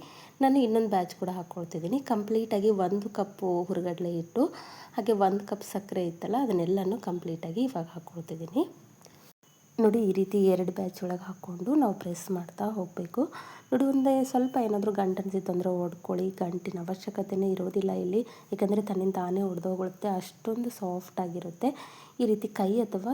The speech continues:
ಸ್ಪೂನಿನ ಸಹಾಯದಿಂದ ನೀವು ಈ ರೀತಿ ಒಟ್ಟಲ್ಲಿ ಒಂದು ಸ್ವಲ್ಪನೂ ಬಿಡಿ ಇಲ್ಲದೆ ಇರೋ ರೀತಿ ಒಳಗೆ ಈ ರೀತಿ ಪ್ರೆಸ್ ಮಾಡ್ತಾ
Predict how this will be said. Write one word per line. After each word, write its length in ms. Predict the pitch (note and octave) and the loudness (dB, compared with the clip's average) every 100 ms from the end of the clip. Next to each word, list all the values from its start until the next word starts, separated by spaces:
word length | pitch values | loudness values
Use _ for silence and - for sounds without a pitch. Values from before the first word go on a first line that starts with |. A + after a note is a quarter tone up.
| C#4 | -4
ಸ್ಪೂನಿನ 440 | - F#3 F3+ F3+ F3+ F#3 | -6 -4 -2 -2 -4 -4
ಸಹಾಯದಿಂದ 440 | F3 E3 E3+ E3+ A#3+ | -4 -2 -2 -2 -2
ನೀವು 140 | G#3+ F3 E3+ | -2 -2 -4
ಈ 20 | E3+ | -6
ರೀತಿ 220 | - C4 - - - - - - | -4 -6 -6 -16 -20 -20 -14 -2
ಒಟ್ಟಲ್ಲಿ 300 | A#3 A#3+ A#3+ C#4+ - | 0 2 2 2 2
ಒಂದು 120 | G#3 G3+ | -4 0
ಸ್ವಲ್ಪನೂ 440 | G3+ G3+ G3+ A3 G#3+ | 2 2 2 0 2
ಬಿಡಿ 180 | G3 G3 F#3+ | 4 4 4
ಇಲ್ಲದೆ 300 | F#3+ F3+ F3+ F3+ | 2 0 0 -2
ಇರೋ 120 | F3 F3 | -2 -2
ರೀತಿ 160 | E3+ F3 E3+ | -4 -4 -4
ಒಳಗೆ 260 | E3+ G#3 D#4+ G#3+ | -4 -4 -6 -4
ಈ 40 | F#3 | -4
ರೀತಿ 240 | F3 - D4 - - - - - | -4 -8 -14 -14 -20 -20 -20 -4
ಪ್ರೆಸ್ 220 | G3+ F#3+ - F#3+ | -2 -2 -4 -6
ಮಾಡ್ತಾ 280 | E3+ - | -6 -2